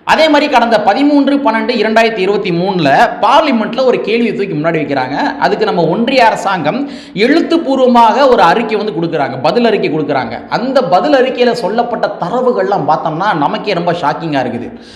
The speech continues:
அந்த தரவுகள் எல்லாத்தையுமே தன்னுடைய அறிக்கையில திருமாவர்கள் வந்து அட்டாச் பண்ணியிருக்காரு. அது என்ன அப்படின்றத பார்த்துருவோம். அதாவது, பத்து முதல் பதினேழு வயதிற்கு உட்பட்ட அந்த சிறுவர்கள் இருக்காங்க தெரியுமா,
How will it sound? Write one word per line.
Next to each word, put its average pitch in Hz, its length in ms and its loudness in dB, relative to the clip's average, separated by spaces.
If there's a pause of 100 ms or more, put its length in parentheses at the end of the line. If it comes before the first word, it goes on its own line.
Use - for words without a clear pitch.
(120)
அந்த 175 260 2
தரவுகள் 233 440 4
எல்லாத்தையுமே 226 460 2
தன்னுடைய 247 480 2
அறிக்கையில 240 600 2
திருமாவர்கள் 214 520 0
வந்து 202 100 -2
அட்டாச் 175 360 -4
பண்ணியிருக்காரு. 147 380 -4
அது 170 260 -2
என்ன 202 280 0
அப்படின்றத 143 420 -4
பார்த்துருவோம். 113 380 -4 (340)
அதாவது, 214 600 2
பத்து 220 320 -2
முதல் 277 380 0
பதினேழு 254 440 0
வயதிற்கு 233 420 0
உட்பட்ட 226 540 2
அந்த 151 200 0
சிறுவர்கள் 220 500 0
இருக்காங்க 143 280 -4
தெரியுமா, 120 400 -4